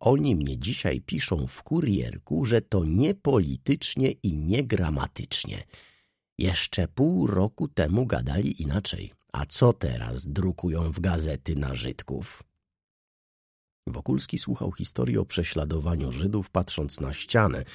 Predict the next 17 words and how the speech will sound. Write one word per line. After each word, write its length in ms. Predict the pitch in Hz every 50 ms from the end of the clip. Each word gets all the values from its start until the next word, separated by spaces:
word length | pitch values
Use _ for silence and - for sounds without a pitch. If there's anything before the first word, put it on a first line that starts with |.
| - - - - - -
gdzie 320 | 92 85 101 101 98 95
wisiała 480 | 85 95 95 - - 151 151 151 139 127
tabelka 560 | - 117 101 92 101 95 85 80 - 58 58
loteryjna, 600 | 64 62 - - 73 67 85 104 120 143 - -
i 180 | - - - 71
bębniąc 600 | 78 95 147 156 165 - 123 110 101 95 - -
palcami 520 | - 73 71 69 - - 98 90 85 78
w 80 | - -
kontuar. 680 | - 69 67 65 64 - 57 50 52 50 50 - - - - - - - _ _ _ _ _ -
Ale 140 | - 165 170
myślał 340 | 170 175 - - 180 185 190
o 60 | 196
czym 260 | - - 64 - - -
innym 440 | - 110 101 76 55 50 - - 58
i 80 | 82 90
wahał 440 | - - - - - - - - -
się. 280 | - - - 110 -